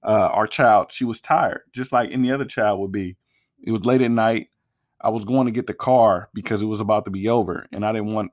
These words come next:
to have to, uh, walk through the crowd. And I remember you asking me, "Hey, why don't you, why don't you take her with you?" And immediately I had that thought.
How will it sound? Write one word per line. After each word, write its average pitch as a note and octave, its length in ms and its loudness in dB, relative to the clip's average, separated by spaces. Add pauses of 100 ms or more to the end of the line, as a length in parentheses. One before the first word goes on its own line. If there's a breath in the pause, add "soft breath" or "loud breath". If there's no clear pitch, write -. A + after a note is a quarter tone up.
(100)
to G2 160 -10
have G2+ 300 -2
to, G2 240 -6
uh, F#2 180 -2 (240)
walk B2 300 2
through G#2 140 -4
the G2 80 -6
crowd. - 400 -4 (960)
And B2 100 2
I C#3 40 8
remember C#3+ 420 2
you A2+ 260 0
asking B2+ 420 0
me, F#2 160 -4
"Hey, D#3 160 -4
why D3+ 160 -4
don't A#3 220 -6
you, F#3+ 240 -4 (540)
why - 100 -2
don't G3+ 140 -2
you F#3+ 80 -6
take F3+ 260 -6
her D#3+ 160 -4
with B2 320 -4
you?" - 80 -16 (880)
And C#3 520 4 (1300 loud breath)
immediately C3 960 2
I G#2 140 0
had C#3 360 -2
that A2 280 -6
thought. C#3 320 0